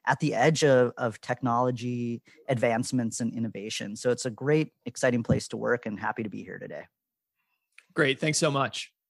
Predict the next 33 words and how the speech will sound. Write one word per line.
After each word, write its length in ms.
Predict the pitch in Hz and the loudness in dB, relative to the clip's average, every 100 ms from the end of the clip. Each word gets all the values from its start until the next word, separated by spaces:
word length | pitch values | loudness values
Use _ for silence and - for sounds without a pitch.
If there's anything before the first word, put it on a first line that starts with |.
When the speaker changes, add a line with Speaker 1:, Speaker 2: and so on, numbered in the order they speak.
| _ _ _ _ _ _ _ _ | _ _ _ _ _ _ _ _
Speaker 2:
So, 220 | - 220 202 | 8 10 10
Cade, 400 | - 202 190 156 | 8 10 10 8
I'm, 260 | 156 147 135 | 6 6 6
I'm 100 | 151 | 4
thrilled 380 | 147 - 185 185 | 2 4 8 8
that 100 | 165 | 8
you're 80 | 147 | 4
joining 320 | 135 135 135 | 2 2 0
us 80 | 131 | -2
here 140 | - 131 | -2 -2
today 420 | 123 127 131 123 | 0 0 0 -2
'cause 100 | - | -4
I 60 | 135 | -2
think 300 | 131 156 131 | 2 2 6
that 240 | 139 135 | 4 4
this 160 | 156 151 | 4 4
is 80 | 143 | 4
a 60 | 135 | 2
topic 400 | 143 - 139 - | 4 4 2 2
that 300 | 123 120 - | 4 4 2
both 200 | 143 131 | 0 0
you 160 | 147 147 | 2 2
and 100 | 135 | 2
I 420 | 131 131 131 127 | 2 2 -2 0
have 360 | 127 127 127 117 | 4 4 4 -2
a 80 | |
ton 160 | - 131 | -6 -8
of 80 | 107 | -4
passion 400 | - 131 - 131 | 2 4 2 0
and 80 | 120 | -2
enthusiasm 640 | 113 131 139 - - 147 | 0 2 6 6 4 0
for. 360 | 170 190 202 - | 0 2 0 -2
And 400 | 131 127 120 113 | -4 0 0 0